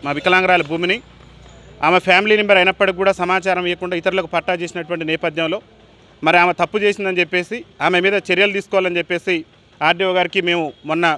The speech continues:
వినతి పత్రం సమర్పించడం జరిగింది. గౌరవ జిల్లా కలెక్టర్ గారికి కూడా, సూర్యాపేట కలెక్టర్ గారికి కూడా మరి వినతి పత్రం సమర్పించిన తర్వాత, ఆర్డీఓ గారు మరి బాధ్యత తీసుకొని, ఖచ్చితంగా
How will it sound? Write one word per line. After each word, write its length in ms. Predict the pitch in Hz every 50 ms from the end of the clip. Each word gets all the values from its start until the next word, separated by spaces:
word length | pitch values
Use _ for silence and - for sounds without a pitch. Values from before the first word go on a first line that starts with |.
| 139
వినతి 220 | 156 165 175 180 180
పత్రం 220 | 190 175 185 180 165 175
సమర్పించడం 460 | 165 170 165 - 175 160 165 165 160 156
జరిగింది. 340 | 156 156 156 160 156 165 196 - _ _ _ _ _ _ - -
గౌరవ 200 | 151 170 185 190 170 147
జిల్లా 160 | 170 185 196 190 -
కలెక్టర్ 280 | 190 180 - 190 185 190
గారికి 160 | 185 175 165 190
కూడా, 100 | 175 160 -
సూర్యాపేట 360 | 190 175 175 185 185 175 185 - 180
కలెక్టర్ 260 | 170 175 - 190 180
గారికి 160 | 180 175 160 160
కూడా 140 | 175 180 175 147 - _ - _ _ -
మరి 100 | 151 147 147
వినతి 160 | 165 175 196 175 190
పత్రం 220 | 185 185 180 165 -
సమర్పించిన 440 | 160 170 175 - 185 180 170 185 165 160 160
తర్వాత, 280 | 160 160 160 156 - 202 214 - - _ _ _ _ _ - - 147 165
ఆర్డీఓ 260 | 185 185 208 214 208 196 202
గారు 180 | 202 196 202 190 - _ _ 147 160
మరి 100 | 165 175 151 160
బాధ్యత 260 | 170 180 170 196 180 202 196 160 175
తీసుకొని, 380 | 185 - - 208 208 202 202 - - _ _ _ _ _ _ _ -
ఖచ్చితంగా 420 | 175 175 - - 220 208 214 220